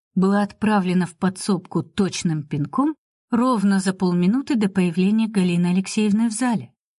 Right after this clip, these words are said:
А ещё порадовал ведущий. Нет, как профессионал он был очень хорош, но незадолго до торжества слишком увлёкся идеями здорового образа жизни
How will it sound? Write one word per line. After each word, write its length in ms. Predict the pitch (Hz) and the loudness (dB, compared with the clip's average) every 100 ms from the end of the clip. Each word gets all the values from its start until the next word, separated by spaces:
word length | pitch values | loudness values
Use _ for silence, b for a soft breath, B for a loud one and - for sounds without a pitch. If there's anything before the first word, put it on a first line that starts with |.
| _ _ - | _ _ -2
А 140 | 180 | 0
ещё 440 | 180 - 330 370 381 _ | 0 -2 -2 -2 -2 _
порадовал 520 | 254 233 208 220 262 | 0 0 0 0 0
ведущий. 760 | 254 294 233 208 190 - 214 - _ _ _ | 0 2 2 0 -2 -6 -8 -10 _ _ _
Нет, 360 | 302 285 151 - | 0 2 0 -2
как 300 | 185 175 - | -2 -2 -2
профессионал 640 | 175 - - 180 202 240 | -4 -2 -2 0 2 2
он 180 | 226 214 | 2 2
был 260 | 220 226 - | 0 -2 -2
очень 400 | 269 220 - 143 | 0 0 -2 -8
хорош, 500 | - 139 135 - - _ _ _ - | -6 -8 -8 -12 -18 _ _ _ -4
но 240 | 175 180 | 0 0
незадолго 640 | 180 185 202 196 180 160 143 | 0 0 0 0 -2 -4 -6
до 120 | 143 | -6
торжества 680 | 156 147 156 - 208 294 - _ _ - | -6 -6 -6 -4 -4 -4 -8 _ _ -12
слишком 480 | - 190 185 180 180 | -4 -2 -2 -2 -2
увлёкся 540 | 170 202 240 - 220 | 0 -2 -4 -2 -2
идеями 540 | 180 196 247 247 240 | 0 0 2 2 0
здорового 680 | 220 - 165 185 240 226 233 | -2 -2 0 2 0 0 -2
образа 520 | 226 233 208 233 262 | -2 -2 0 -2 -2
жизни 520 | 254 302 247 - 131 | -2 0 -2 -2 -10